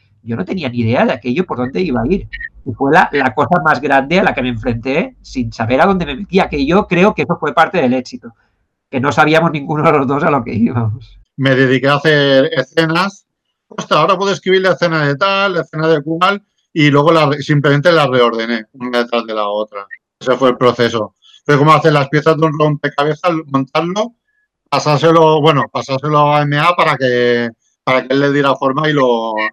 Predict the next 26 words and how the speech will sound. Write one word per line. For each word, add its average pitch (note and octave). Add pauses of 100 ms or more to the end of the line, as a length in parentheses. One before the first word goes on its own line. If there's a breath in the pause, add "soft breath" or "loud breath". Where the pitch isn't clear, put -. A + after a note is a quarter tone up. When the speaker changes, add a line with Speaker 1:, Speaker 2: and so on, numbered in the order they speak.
Speaker 2:
y B2
lo B2
dibujara. A#2
Speaker 1:
Y D#3+
es C3+
más, E3
y -
luego D3
hubo F3
correcciones F3+
hasta C3
el B2
último C#3+
momento, E3
porque A#2+
el B2+
rotulista C#3+
de C3
este A2
cómic B2+
es A#2
Jaume, F3
entonces A#2+
él F3
lo G#3+
escribe, G#3